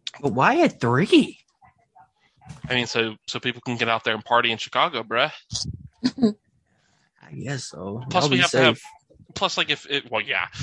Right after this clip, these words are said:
Speaker 2: but, um, if we're gonna have, like, I mean, you gotta have, so three, like, probably three o'clock is, is,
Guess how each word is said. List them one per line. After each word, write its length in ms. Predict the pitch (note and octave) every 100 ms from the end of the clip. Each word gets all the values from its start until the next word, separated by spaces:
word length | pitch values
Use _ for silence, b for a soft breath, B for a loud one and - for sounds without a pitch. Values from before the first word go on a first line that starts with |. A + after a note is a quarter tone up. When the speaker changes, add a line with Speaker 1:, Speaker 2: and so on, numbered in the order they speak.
| B B
Speaker 2:
but, 140 | C#3 B2+
um, 420 | A#2 A2+ G#2+ G#2+
if 160 | B2 -
we're 80 | D#3
gonna 100 | D#3+
have, 200 | D#3 D3
like, 120 | C#3+
I 60 | C#3+
mean, 180 | C#3
you 60 | C3+
gotta 140 | C#3
have, 180 | C#3 B2 - -
so 180 | - G#2
three, 440 | - A2+ A#2+ C#3+ G#2+
like, 180 | G#2+ - -
probably 240 | B2+ C3+
three 240 | - A#2+
o'clock 400 | A#2+ - G#2+ G#2
is, 240 | A2 G2+ -
is, 200 | A2 G#2